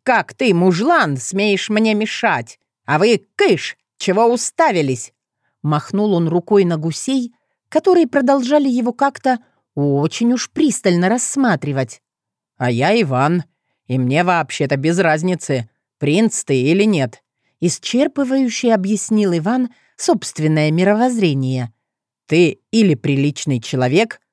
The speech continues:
или сейчас нарвёшься». Видимо, это же мировоззрение разделяли и гуси.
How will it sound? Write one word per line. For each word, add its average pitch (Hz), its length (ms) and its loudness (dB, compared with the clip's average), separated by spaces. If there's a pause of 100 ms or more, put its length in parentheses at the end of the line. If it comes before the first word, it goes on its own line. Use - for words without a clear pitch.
(260)
или 143 300 2
сейчас 185 480 -2
нарвёшься». 147 840 0 (720)
Видимо, 294 440 2
это 320 260 0
же 277 120 -2
мировоззрение 202 840 2
разделяли 151 580 0
и 156 160 0
гуси. 151 680 -6